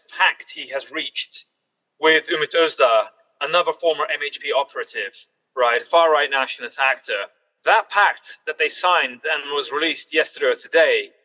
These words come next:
says that Kılıçdaroğlu, should he be elected president, supports Özdağ's proposal for the appointment of unelected mayors in provinces specifically, you know, that are Kurdish, or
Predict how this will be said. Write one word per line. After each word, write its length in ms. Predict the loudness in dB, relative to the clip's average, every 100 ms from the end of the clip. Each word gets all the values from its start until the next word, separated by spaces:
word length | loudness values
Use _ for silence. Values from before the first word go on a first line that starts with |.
| -10
says 600 | 0 4 4 0 -8 -14 _ -4
that 300 | -2 -2 -10
Kılıçdaroğlu, 720 | -6 -6 -4 0 2 2 0
should 180 | -4 -6
he 60 | -4
be 120 | 0
elected 320 | 0 0 -6 -2
president, 460 | 0 0 -2 -8
supports 680 | -8 -12 -2 0 0 -4 -12 -14 _ _ 0
Özdağ's 540 | 2 2 4 4 2
proposal 680 | -4 -4 0 0 0 -2 -2 -6
for 80 |
the 100 | -4
appointment 720 | -4 2 0 0 -2 -4 -6 -16 _ _ 0
of 120 | 0 2
unelected 500 | 0 2 2 0 -8
mayors 460 | -2 2 2 2 -4
in 160 | -12
provinces 880 | 2 4 4 0 -4 -2 -2 -4 -10 _ _ -16
specifically, 680 | -4 -4 0 0 -2 -2
you 140 | -2 0
know, 280 | 2 2 0 -2
that 140 | 0
are 80 | 0
Kurdish, 420 | 2 2 2 -2
or 220 | 0 0